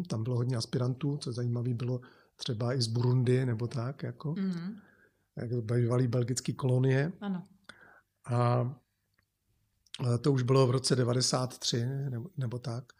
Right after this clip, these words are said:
Speaker 1: e, kolem. Tak, eh,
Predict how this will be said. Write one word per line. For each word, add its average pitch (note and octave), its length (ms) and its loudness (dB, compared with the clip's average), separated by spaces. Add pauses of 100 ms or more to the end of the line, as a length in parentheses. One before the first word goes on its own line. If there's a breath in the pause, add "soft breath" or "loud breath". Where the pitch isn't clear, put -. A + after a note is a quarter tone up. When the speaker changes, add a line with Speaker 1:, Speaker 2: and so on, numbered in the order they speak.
(500 soft breath)
Speaker 1:
e, D3+ 60 -10 (920)
kolem. C3+ 400 -4 (1300 loud breath)
Tak, B2 160 -2 (200)
eh, B2+ 40 4